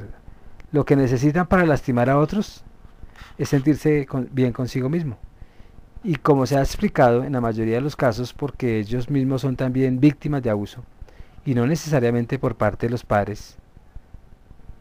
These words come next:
sino por esa agresión continua hacia un niño por parte de un adulto, pues no es un drama que se desarrolle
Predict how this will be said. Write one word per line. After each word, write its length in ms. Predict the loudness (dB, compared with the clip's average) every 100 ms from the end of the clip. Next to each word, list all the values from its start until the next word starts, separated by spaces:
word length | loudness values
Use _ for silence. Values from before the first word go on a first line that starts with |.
| -20 -20 -20 -20
sino 260 | -8 -6
por 120 | -2 -2
esa 180 | 0
agresión 640 | 0 0 0 -2 -2 -2 -4
continua 640 | -2 -2 0 2 2 2
hacia 240 | -2 -6
un 80 | -4
niño 320 | -2 -2 -4 -6 -16 -20 -8
por 160 | -4
parte 320 | 0 -2 0 0
de 80 |
un 140 | 0 0
adulto, 500 | 2 2 2 -4 -8 -10 -20 -20 -20 -8
pues 140 | -4
no 120 | -2 -2
es 180 | -2
un 100 | -2
drama 360 | 0 0 0 -2
que 140 | -4
se 340 | -4 -2 0 -2
desarrolle 680 | -4 -4 -2 0 -2 -6